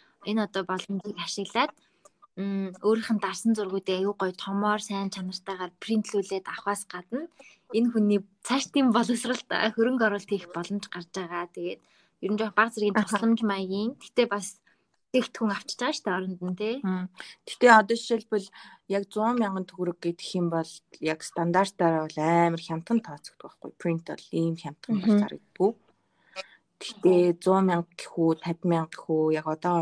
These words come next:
Speaker 3: орол хилж мэдгүй нэгт ямарсан инстаграм дээр
Speaker 2: зарлаараа тий.
Speaker 3: Тэгээ мастер гэ гол нь эн чинь зүгээр бакалавр биш гэрэл зургийн мастер дигри болохоор мастер авчих юм бол цаашдаа Монголдо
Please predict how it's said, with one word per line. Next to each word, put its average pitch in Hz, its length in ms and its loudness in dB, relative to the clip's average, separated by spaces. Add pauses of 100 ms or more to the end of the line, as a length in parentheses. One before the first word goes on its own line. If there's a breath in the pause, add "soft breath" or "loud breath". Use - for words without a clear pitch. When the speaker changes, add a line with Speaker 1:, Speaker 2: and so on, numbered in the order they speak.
Speaker 3:
орол - 160 -16 (400 soft breath)
хилж 170 240 -8
мэдгүй 156 400 -4
нэгт 160 160 -14
ямарсан 160 400 -6
инстаграм 180 480 -4
дээр 175 240 -2
Speaker 2:
зарлаараа 185 480 6
тий. 233 240 4 (560)
Speaker 3:
Тэгээ 185 320 -2
мастер 202 400 2 (320)
гэ - 880 -4
гол 185 200 6 (120)
нь 208 60 4 (420)
эн 196 100 2
чинь 220 180 0
зүгээр 190 220 2
бакалавр 208 640 2
биш - 400 -4
гэрэл 185 240 -4
зургийн 180 400 0
мастер 190 640 -2 (240)
дигри 190 480 4
болохоор - 480 0 (540)
мастер 220 340 -2
авчих 190 380 -4
юм 185 120 -2
бол 180 140 -4 (100)
цаашдаа 180 520 -2 (100)
Монголдо 160 380 -4